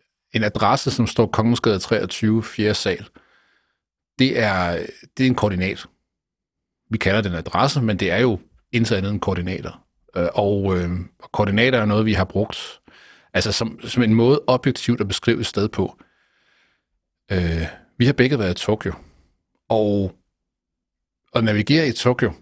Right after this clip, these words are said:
det kan godt være svært, fordi der har man ikke helt samme koordinatsystem, som vi er vant til. Øh, hvis man er heldig, så er der husnumre, og de husnumre, de er typisk tildelt bygningerne i den rækkefølge, de er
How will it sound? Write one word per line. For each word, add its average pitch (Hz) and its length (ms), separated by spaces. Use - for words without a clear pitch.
det 143 60
kan 147 100
godt 127 160
være 120 100
svært, 117 320
fordi - 260
der 143 220
har 143 200
man 120 140
ikke 120 120
helt 123 140
samme 107 220
koordinatsystem, 101 920
som 92 320
vi 110 100
er 98 40
vant 92 220
til. 92 240
Øh, 82 280
hvis 120 360
man 110 120
er 98 40
heldig, 127 440
så - 180
er 110 180
der 101 160
husnumre, 98 540
og 104 120
de 123 100
husnumre, 110 560
de 120 180
er 92 180
typisk 120 280
tildelt 127 420
bygningerne 110 460
i 104 140
den 107 200
rækkefølge, 113 420
de 104 160
er 104 40